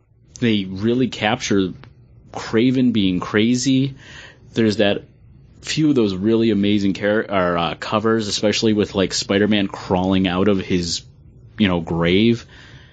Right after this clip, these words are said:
It was a really phenomenal, insane run that, um,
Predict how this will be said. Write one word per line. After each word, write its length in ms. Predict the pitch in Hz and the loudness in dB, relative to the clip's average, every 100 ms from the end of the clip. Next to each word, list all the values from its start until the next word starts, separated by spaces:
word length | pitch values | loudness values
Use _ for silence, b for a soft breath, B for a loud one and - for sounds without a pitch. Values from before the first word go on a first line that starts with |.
| B B - - | B B -6 0
It 160 | 123 | 0
was 540 | 131 123 120 117 107 - | 2 2 4 4 2 -2
a 480 | - 101 101 98 98 - - - | 0 2 4 2 0 -4 -14 -10
really 640 | 95 95 107 120 117 117 | -6 -4 0 2 4 2
phenomenal, 920 | 113 113 104 98 95 95 90 87 85 - - - _ - - - | 2 0 2 2 2 2 0 -2 -4 -8 -20 -20 _ -20 -14 -4
insane 760 | 101 95 - 98 98 98 95 - | -2 -2 -2 -2 0 -2 -4 -8
run 500 | - 87 92 95 85 | -10 -4 -2 0 -2
that, 260 | 82 82 85 - B B B B B - - | -4 -4 -6 -10 B B B B B -20 -4
um, 560 | 90 87 85 78 80 | 0 2 0 -2 -6